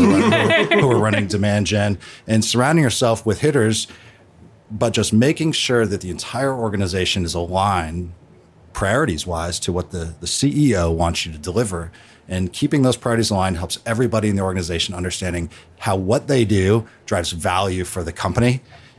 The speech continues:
And if all else fails, you know, uh, our famous, uh, C E O, Mark Benioff, whose name is spelled M A R C, <laughs> he always used to say, "Craig, never forget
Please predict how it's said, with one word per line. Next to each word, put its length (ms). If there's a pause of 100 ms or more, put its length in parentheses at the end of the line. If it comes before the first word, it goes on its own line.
(360)
And 140
if 140
all 240
else 240
fails, 680 (140)
you 100
know, 300 (120)
uh, 340
our 300 (240)
famous, 640
uh, 160
C 400
E 40
O, 300 (460)
Mark 260
Benioff, 440
whose 220
name 200
is 80
spelled 260
M 160
A 100
R 180
C, 440 (720)
<laughs> 720
he 120
always 240
used 200
to 80
say, 240
"Craig, 340
never 220
forget 380